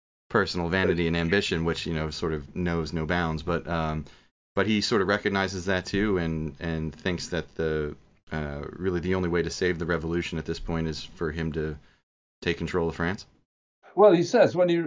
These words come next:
Speaker 2: he writes a letter to Talleyrand, I think in seventeen ninety-seven, and he said, Look, the revolution has destroyed uh, an enormous amount of things, but it's not built anything solid in the place. And, and it won't do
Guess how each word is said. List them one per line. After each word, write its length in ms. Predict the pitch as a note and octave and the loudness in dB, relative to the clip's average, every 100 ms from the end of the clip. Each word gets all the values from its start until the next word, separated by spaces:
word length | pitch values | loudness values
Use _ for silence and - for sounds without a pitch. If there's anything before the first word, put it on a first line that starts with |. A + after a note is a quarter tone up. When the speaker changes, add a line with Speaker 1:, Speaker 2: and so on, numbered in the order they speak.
| D3 | 2
Speaker 2:
he 100 | D#3+ | 6
writes 320 | F#3 - C3+ | 6 4 4
a 40 | |
letter 280 | B2+ C#3+ B2 | 6 6 4
to 140 | A2 | -6
Talleyrand, 600 | A#2 C#3 B2+ A2+ G2+ G2 G2+ | -2 0 2 2 0 0 0
I 60 | |
think 260 | - B2 A2+ | 2 2 4
in 120 | A2+ | 2
seventeen 420 | - A2+ F#2+ A2+ | 4 2 6 6
ninety-seven, 680 | A2 G2 A2+ - A2 F#2 G#2+ | 6 4 4 4 6 6 4
and 140 | G2+ | 4
he 80 | A2+ | 4
said, 220 | A#2 G#2+ | 6 6
Look, 220 | A2+ C#3 A#2+ | 8 8 10
the 100 | B2 | 10
revolution 720 | D#3 D#3 C3+ C3+ - A2+ G2+ | 10 10 6 4 0 -4 0
has 360 | A#2 A2 A2 - - A#2+ | 2 0 -2 -14 -14 0
destroyed 1120 | B2 C#3+ - - C3+ D3+ D#3 C3+ A2 F2 G2 - _ _ _ - | 6 8 6 -2 6 10 10 10 4 -2 -10 -20 _ _ _ -2
uh, 320 | A#2 A2+ G#2 - _ | 2 2 0 -6 _
an 120 | C#3+ | 6
enormous 540 | D3 D3 D#3+ D#3+ C3 - | 8 12 12 10 6 4
amount 340 | A2 A2 G#2 | 4 4 2
of 100 | G2 | -4
things, 360 | - A#2 A#2 - | 2 2 2 0
but 180 | B2 C#3+ | 2 2
it's 160 | - | 2
not 340 | C#3+ C#3 G2+ G2 | 2 2 0 8
built 300 | D3+ C3+ C#3 | 10 10 8
anything 460 | B2 A#2+ B2+ A#2+ | 4 4 4 2
solid 540 | A#2 B2+ A#2 A#2+ A2+ - | 4 6 8 6 2 2
in 220 | B2+ B2 | 4 6
the 100 | A#2+ | 4
place. 580 | A#2+ B2 E2+ - - - _ _ _ - | 4 4 4 0 -10 -14 _ _ _ 4
And, 160 | A#2 | 6
and 160 | C3 C3+ | 8 8
it 100 | C#3+ | 10
won't 380 | C#3+ F#3 G3 A2 | 12 12 10 4
do 420 | - - D#3+ F3 | -4 0 0 0